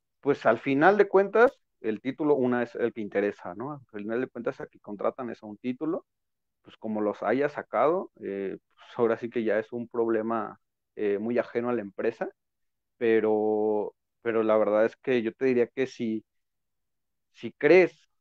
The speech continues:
que no eres muy habilidoso, preocúpate por las calificaciones mucho, pero si crees que eres habilidoso, ta-, no te confíes, no te confíes y échale ganas también. Tam-, también te puede dar la vida una bajada muy drástica, en la cual, pues, es que yo era el mejor,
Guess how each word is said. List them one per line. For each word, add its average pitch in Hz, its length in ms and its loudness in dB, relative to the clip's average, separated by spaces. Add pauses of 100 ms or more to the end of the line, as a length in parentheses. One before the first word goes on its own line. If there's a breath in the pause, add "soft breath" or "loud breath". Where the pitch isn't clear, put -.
(200)
que 117 120 -6
no 123 140 2
eres 143 200 2
muy 135 160 0
habilidoso, 127 720 0 (300)
preocúpate 113 500 -10
por - 160 -14
las 101 140 -10
calificaciones 107 840 -10
mucho, 151 420 0 (560)
pero 113 180 -4
si 107 160 -12
crees 123 320 0
que 131 140 -4
eres 123 220 0
habilidoso, 110 560 -2
ta-, 107 100 -4
no 120 140 -2
te 170 120 -8
confíes, 175 580 4 (420)
no - 80 -20
te 117 120 -14
confíes 120 440 -8 (140)
y 101 160 -6
échale 92 320 -8
ganas 98 320 -10
también. 95 420 -14 (240)
Tam-, 101 280 -14
también 101 280 -12
te - 100 -20
puede 117 340 2
dar 107 280 0 (400)
la 110 120 -6
vida 104 220 -2
una 117 180 0
bajada 107 640 0
muy 107 280 -8
drástica, 127 600 -4 (500)
en 110 120 -8
la 104 100 -4
cual, 117 260 0
pues, - 180 -18
es 123 80 -12
que 160 140 -4
yo 170 80 6
era 180 100 10
el 185 100 6
mejor, 170 480 6